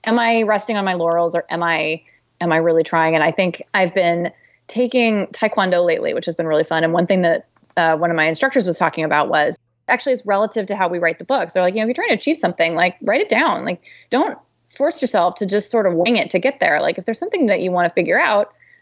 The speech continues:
write down a few of the steps that you need to take to get there and check back on it and just be like, "Okay, this is," it's like, "This is the reminder. This is,"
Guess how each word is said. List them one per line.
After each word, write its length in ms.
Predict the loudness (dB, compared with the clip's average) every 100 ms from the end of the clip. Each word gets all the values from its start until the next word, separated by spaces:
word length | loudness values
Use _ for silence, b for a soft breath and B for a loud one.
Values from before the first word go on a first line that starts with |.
| -4
write 220 | -2 0
down 200 | 2 0
a 40 |
few 140 | 0 0
of 60 |
the 60 | -2
steps 240 | -2 -2
that 160 | -2 -4
you 100 | -4
need 120 | -4
to 60 | -4
take 220 | -4 -2
to 100 | 0
get 160 | 0 2
there 240 | 2 2
and 180 | 0 -4
check 180 | -4 -2
back 180 | -2
on 100 | 0
it 180 | 0 0
and 100 | -2
just 160 | -6 -2
be 80 | 0
like, 180 | 2
"Okay, 260 | 0 2 0
this 140 | 0 -2
is," 100 | -2
it's 160 | -2
like, 140 | -2 -2
"This 140 | -2
is 120 | 0
the 80 | 2
reminder. 360 | 2 2 0 0
This 160 | -2
is," 180 | -4 -6